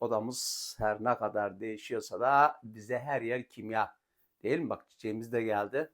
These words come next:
Kumkap, öyle değil mi? Bak öyle diyor. Bize her yer kimya. Ama ne yapacağız? Galipçe kimyada kalacağız. Hep bir adım önde olacağız.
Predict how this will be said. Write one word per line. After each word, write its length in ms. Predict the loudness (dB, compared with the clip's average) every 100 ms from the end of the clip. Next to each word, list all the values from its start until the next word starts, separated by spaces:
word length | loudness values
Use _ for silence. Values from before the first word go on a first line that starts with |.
| _
Kumkap, 420 | -4 2 2 4
öyle 160 | 2
değil 180 | 6 6
mi? 180 | 6 -4 _ _ _ _ _ _ _ _ _
Bak 280 | -2 -2 -6 -4
öyle 300 | -2 -2 0
diyor. 220 | 0 0 -6 _ _ _ _ _ _ _ _ -10
Bize 140 | -2
her 320 | 0 6 6
yer 400 | 8 8 8 6 _ _ _
kimya. 500 | -2 2 4 4 2 _ _ _ _ _
Ama 400 | 6 12 12 12 8 _ _ _
ne 60 | 10
yapacağız? 580 | 10 10 8 8 8 6
Galipçe 480 | 6 6 4 -8 -8
kimyada 420 | -2 2 2 2
kalacağız. 520 | 4 4 4 2 2
Hep 240 | -8 _
bir 100 | 0
adım 640 | 6 6 6 8 8 6 2
önde 440 | 2 4 2 6
olacağız. 840 | 8 8 6 6 8 8 4 -14